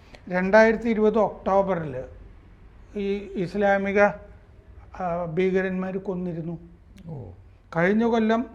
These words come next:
Speaker 1: ഒരു, ഓ, ഫ്രാൻസിൽ തന്നെ ഒരു സ്കൂളിൽ ഇസ്ലാമിക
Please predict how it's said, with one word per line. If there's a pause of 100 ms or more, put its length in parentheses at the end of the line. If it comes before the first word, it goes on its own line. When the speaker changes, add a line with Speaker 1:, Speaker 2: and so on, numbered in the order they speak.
(360)
Speaker 1:
ഒരു,
ഓ,
ഫ്രാൻസിൽ
തന്നെ
ഒരു
സ്കൂളിൽ (1000)
ഇസ്ലാമിക